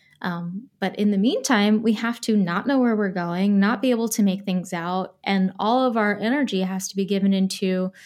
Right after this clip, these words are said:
what's true in the depths of my psyche, what's true in my feeling experience, what's true in my dream life, what's true in all these other aspects of me that I do not have conscious control of, and I feel really lost.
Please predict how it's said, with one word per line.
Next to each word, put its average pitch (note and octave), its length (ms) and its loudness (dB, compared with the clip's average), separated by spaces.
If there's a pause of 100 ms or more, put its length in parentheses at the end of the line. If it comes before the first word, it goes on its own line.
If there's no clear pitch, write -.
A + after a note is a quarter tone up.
(880)
what's G#3+ 360 -2
true A3 840 2
in G3 520 2
the G3 80 -4
depths F#3+ 420 -4
of G3 80 2
my F#3 140 0
psyche, G#3 440 -4
what's F3 200 -8
true - 220 0
in G#3 60 4
my F#3+ 120 2
feeling A3+ 360 2
experience, F3 720 -6
what's F#3+ 200 -6
true G#3 440 0
in G3 160 2
my F#3+ 120 2
dream G3+ 580 2 (300)
life, E3+ 540 -4
what's G3 260 -2
true G3+ 500 2
in F#3+ 120 0
all G#3+ 200 0
these G#3+ 240 0
other F#3+ 640 0
aspects F#3 540 -4
of F#3 120 -6
me F#3 500 -2
that F#3 140 -4
I F#3 100 -2
do F3+ 180 -8
not F3+ 160 -4
have F#3 180 -8
conscious F#3 320 -10
control F3+ 400 -8
of, E3+ 140 -8
and F#3 100 -6
I F3+ 80 -2
feel E3+ 260 -8
really E3+ 260 -6
lost. F3 520 -6